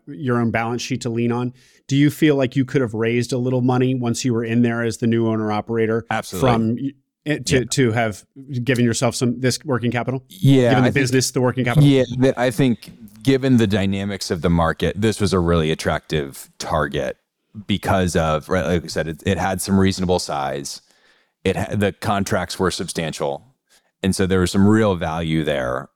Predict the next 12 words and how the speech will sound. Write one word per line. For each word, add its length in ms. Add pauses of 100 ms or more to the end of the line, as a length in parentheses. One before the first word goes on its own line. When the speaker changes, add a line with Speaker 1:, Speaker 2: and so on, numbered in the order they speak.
(160)
Speaker 2:
Um, 400
you 120
know, 60 (100)
I 140
was 120
fortunate, 360
like 120
I 40
said, 220
to 60
put 260
the, 80